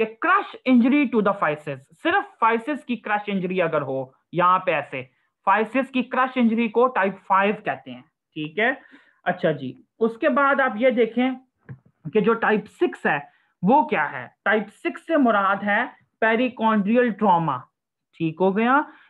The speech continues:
injury to the perichondrial structures by direct trauma, यानी कि इस bone के ऊपर जो छोटी-छोटी ऐसे करके perichondrium लगी हुई है इसके articular ends पे, इसको अगर trauma हुआ है तो that would be type six। I hope कि आप लोगों को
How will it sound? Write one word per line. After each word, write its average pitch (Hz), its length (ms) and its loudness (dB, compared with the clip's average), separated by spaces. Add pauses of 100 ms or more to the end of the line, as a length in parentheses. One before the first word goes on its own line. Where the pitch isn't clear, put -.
(140)
injury 247 400 4
to 247 80 2
the 247 180 0
perichondrial 226 600 2
structures 240 640 -2 (200)
by 170 100 4
direct 175 400 -2 (100)
trauma, 139 300 -2 (340)
यानी 214 360 4
कि 196 300 0
इस 254 400 -2
bone 208 400 4
के 269 100 -2
ऊपर 196 420 2
जो 214 120 -2
छोटी-छोटी 247 520 -2
ऐसे 233 200 0
करके 233 260 -2
perichondrium 226 800 2
लगी 175 220 0
हुई 220 140 0
है 202 60 2
इसके 196 200 -4
articular 202 600 0
ends 196 280 0
पे, 196 280 -2 (360)
इसको - 280 0
अगर 208 220 4
trauma 202 380 2
हुआ 185 240 0
है 214 80 0
तो 202 100 -6
that 175 340 -2
would 185 120 -8
be 185 180 -8
type 151 280 -2 (160)
six। 147 100 -8 (600)
I 190 140 4
hope 196 420 2
कि 247 60 0
आप 226 200 0
लोगों 214 180 -2
को 233 120 -2